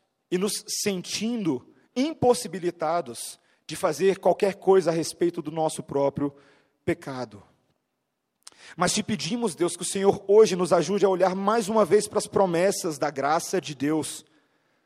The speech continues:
na qual encontramos, nas quais encontramos poder para lidar com o nosso pecado.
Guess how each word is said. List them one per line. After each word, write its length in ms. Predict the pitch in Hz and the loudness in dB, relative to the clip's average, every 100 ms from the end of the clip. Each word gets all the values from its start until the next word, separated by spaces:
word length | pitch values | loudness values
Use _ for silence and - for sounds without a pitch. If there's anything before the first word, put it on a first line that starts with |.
| _ _ - - | _ _ -20 -4
na 220 | 185 196 | 2 2
qual 380 | - 190 208 220 | 4 8 8 6
encontramos, 920 | 208 208 196 208 214 202 180 - - _ _ _ | 4 2 4 2 2 2 0 -2 -10 _ _ _
nas 220 | 190 185 | 0 0
quais 260 | - 214 196 | 6 6 6
encontramos 680 | 196 196 185 208 202 - - - _ _ _ - | 0 -2 0 0 0 -6 -10 -20 _ _ _ 10
poder 800 | 240 - 175 233 240 185 - - _ _ _ _ _ | 10 10 4 8 8 6 -2 -14 _ _ _ _ _
para 220 | - 196 202 | 2 4 4
lidar 680 | 185 131 165 202 214 180 - | -2 2 2 4 -2 -6 -6
com 200 | 214 220 | -2 -2
o 60 | |
nosso 440 | 190 160 165 - 196 | 0 2 2 -2 -2
pecado. 640 | 214 202 175 175 147 110 | 0 0 -4 -8 -8 -10